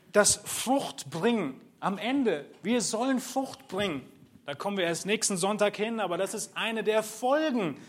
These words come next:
die dann in Vers elf genannt werden, in Philipper eins elf, dass wir Frucht bringen werden. Genau dasselbe sagt Jesus schon hier. Und in Vers achtzehn,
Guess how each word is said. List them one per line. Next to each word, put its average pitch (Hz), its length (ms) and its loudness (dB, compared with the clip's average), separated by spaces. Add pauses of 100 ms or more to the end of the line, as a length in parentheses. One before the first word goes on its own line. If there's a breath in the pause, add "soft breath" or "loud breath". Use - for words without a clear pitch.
(320 loud breath)
die 185 180 -2
dann 190 260 0
in 190 140 -4
Vers 180 320 -2
elf 240 420 0
genannt 190 420 -2
werden, 180 220 2
in 165 100 0
Philipper 185 400 0
eins 180 260 2
elf, 180 420 -2 (320 loud breath)
dass 202 340 6
wir 233 200 8
Frucht - 540 2
bringen 170 420 -2
werden. 127 360 0 (460 soft breath)
Genau 147 380 2
dasselbe 175 520 -4
sagt 156 300 -8
Jesus 170 320 -4
schon 131 320 -6
hier. 160 280 -8 (760 soft breath)
Und 175 420 0 (720)
in 165 200 2
Vers 151 400 4
achtzehn, 175 680 0